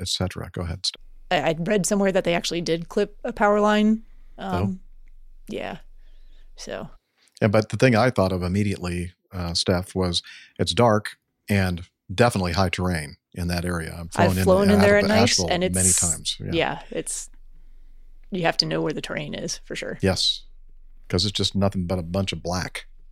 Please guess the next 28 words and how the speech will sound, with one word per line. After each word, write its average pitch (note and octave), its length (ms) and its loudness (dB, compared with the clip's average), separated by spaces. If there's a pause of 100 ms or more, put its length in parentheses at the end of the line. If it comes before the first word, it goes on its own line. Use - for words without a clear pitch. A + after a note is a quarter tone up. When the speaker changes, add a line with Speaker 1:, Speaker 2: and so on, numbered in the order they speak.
Speaker 2:
Yep. - 140 -2
Speaker 1:
You - 80 0
know, E2 240 -4
Speaker 2:
It's E3 160 0
Speaker 1:
with F2+ 80 0
Speaker 2:
not - 160 2
Speaker 1:
not - 20 2
a G2 40 2
lot G2 180 4
of F2 80 -2
lights. F2 420 -4
Speaker 2:
There's D#3 160 -4
not E3 140 -2
a D#3+ 40 0
lot D#3 120 0
of D3 80 -2
light. C#3 240 -4 (240)
It's - 160 -8
hard D#3 200 -2
to D#3 40 -6
see. C#3 320 -8 (640)
Yeah. - 100 -10
Speaker 1:
Yeah. - 120 -10 (1700)
All C#3+ 80 4
right, A3+ 160 2
very D3 180 0
good. C#3+ 340 -6 (200)
Um, G2+ 560 2